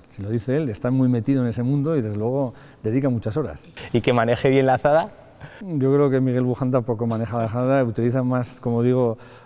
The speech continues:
Speaker 1: la agricultura ya programada y, y muy informatizada. No sé quién manejará aquí la azada, poca gente. Yo creo que poca gente hay aquí que maneje la azada y que se dedique también a la, a la huerta.
Speaker 2: ¿Y alguien que mime mucho el producto?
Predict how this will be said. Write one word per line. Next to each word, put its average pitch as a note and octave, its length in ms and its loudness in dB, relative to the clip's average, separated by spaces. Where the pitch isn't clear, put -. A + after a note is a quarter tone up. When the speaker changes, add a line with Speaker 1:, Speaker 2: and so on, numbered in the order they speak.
Speaker 1:
la A#2 140 0
agricultura A2+ 600 0
ya A#2 300 2
programada A#2 760 -2
y, A2 40 0
y G#2+ 540 -6
muy A2+ 280 -4
informatizada. B2 760 -2
No B2+ 160 -2
sé C3+ 140 -6
quién A#2+ 400 -2
manejará A#2 440 -4
aquí A2+ 180 -4
la G#2+ 80 -6
azada, G#2+ 220 -8
poca B2 240 -6
gente. G#2 280 -10
Yo A#2 80 -4
creo C#3 140 -2
que B2+ 100 -4
poca B2+ 280 -4
gente C3 220 -2
hay A#2+ 80 0
aquí B2 200 -2
que A#2 80 -4
maneje A2 340 -6
la A2+ 100 -6
azada B2 220 -4
y B2+ 60 -2
que A2+ 80 -6
se G2 100 -10
dedique G#2 300 -6
también A2+ 400 -6
a G#2+ 100 -12
la, F#2+ 560 -12
a - 80 -18
la F#2+ 80 -12
huerta. - 300 -12
Speaker 2:
¿Y C3+ 80 6
alguien B2+ 280 6
que D3 160 2
mime C#3 300 4
mucho C3 460 2
el B2 240 2
producto? C3 580 0